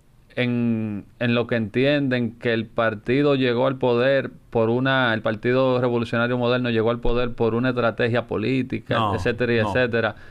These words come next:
Speaker 1: Y se, se olvidan de que hubo una circunstancia nacional que, mm, le dio la oportunidad de llegar al poder, porque si esa Plaza de la Bandera no hubiera pasado,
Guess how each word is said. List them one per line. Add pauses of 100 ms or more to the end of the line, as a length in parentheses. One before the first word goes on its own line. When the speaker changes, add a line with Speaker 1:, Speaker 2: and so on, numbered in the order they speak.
(640)
Speaker 1:
Y
se, (320)
se
olvidan
de
que
hubo
una
circunstancia (1080)
nacional (260)
que, (720)
mm, (200)
le
dio
la
oportunidad (340)
de
llegar
al
poder,
porque
si
esa
Plaza
de
la
Bandera
no
hubiera
pasado,